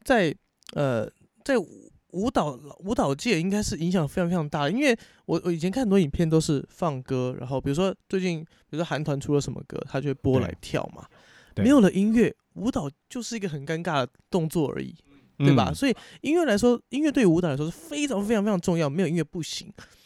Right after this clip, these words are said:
Speaker 2: 对。
Speaker 1: 那，那怎么办？
Speaker 2: 第一个来说，应该是比赛来讲，因为比赛主办单位一定会重视这件事情，
Speaker 1: 嗯。
Speaker 2: 所以他们一定会把，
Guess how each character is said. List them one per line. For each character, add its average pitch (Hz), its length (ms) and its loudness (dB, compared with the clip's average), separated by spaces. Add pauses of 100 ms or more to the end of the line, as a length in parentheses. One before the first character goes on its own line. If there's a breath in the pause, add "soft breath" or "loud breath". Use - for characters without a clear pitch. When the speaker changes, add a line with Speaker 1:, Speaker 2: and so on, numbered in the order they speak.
(180 loud breath)
Speaker 2:
对。 - 200 -2
Speaker 1:
那， 196 140 0 (100)
那 180 120 -8
怎 143 120 -8
么 107 80 -14
办？ 110 180 -14 (880 loud breath)
Speaker 2:
第 185 200 -2
一 175 40 -2
个 147 60 2
来 101 180 0
说， 117 300 -4
应 127 140 -6
该 147 200 -2
是 131 380 -4 (240)
比 104 240 -4
赛 151 320 -4
来 90 300 -8
讲， - 200 -10 (200)
因 120 100 -4
为 131 80 2
比 101 160 -6
赛 123 160 -6
主 90 140 -12
办 98 100 -6
单 98 100 -6
位 98 160 -8
一 82 40 -12
定 95 160 -8
会 92 140 -6
重 87 220 -6
视 - 160 -16
这 87 120 -10
件 82 160 -10
事 78 60 -12 (200)
情， 104 80 -8
Speaker 1:
嗯。 - 80 -14
Speaker 2:
所 104 140 -8
以 - 20 -4
他 101 160 -4
们 95 100 -10
一 85 60 -10
定 90 180 -10
会 90 160 -6
把， 78 200 -16